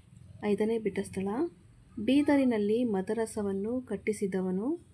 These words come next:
ಡ್ಯಾಶ್. ಉತ್ತರ, ಮಹಮ್ಮದ್ ಗವಾನ್. ನೆಕ್ಸ್ಟ್, ಆರನೇ ಬಿಟ್ಟ ಸ್ಥಳ, ಕಿತಾಬ್ ಎ ನವರಸ ಗ್ರಂಥವನ್ನು ಬರೆದವನು ಡ್ಯಾಶ್. ಉತ್ತರ, ಎರಡನೇ ಇಬ್ರಾಹಿಂ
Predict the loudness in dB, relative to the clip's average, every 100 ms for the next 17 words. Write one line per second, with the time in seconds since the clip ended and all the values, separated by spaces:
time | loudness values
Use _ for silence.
0 | -14 -4 -2 -2 -8 -16 -20 -20 -20 -20
1 | -20 _ -20 -20 _ -12 -4 -2 0 -2
2 | -6 -20 -10 -4 -2 -2 0 -2 0 -2
3 | 0 0 -2 -6 -16 -20 -20 -20 -20 -20
4 | -20 -20 -20 -20 -20 -12 -8 -8 -4 -6
5 | -6 -12 -20 -8 -2 0 2 0 -2 -4
6 | -4 -2 -2 0 -4 -6 -20 -18 -18 -18
7 | -10 -4 -2 0 0 0 0 2 2 0
8 | -2 0 -2 -4 -4 -4 -8 _ -20 -6
9 | 0 2 2 -2 -2 -2 -2 -2 -2 -2
10 | -2 -2 0 0 -2 -6 -6 -2 -2 -2
11 | -10 -18 _ _ _ -20 -20 -14 -6 -4
12 | -2 -2 0 -2 -4 -20 0 4 4 4
13 | 4 2 2 0 0 0 -2 0 0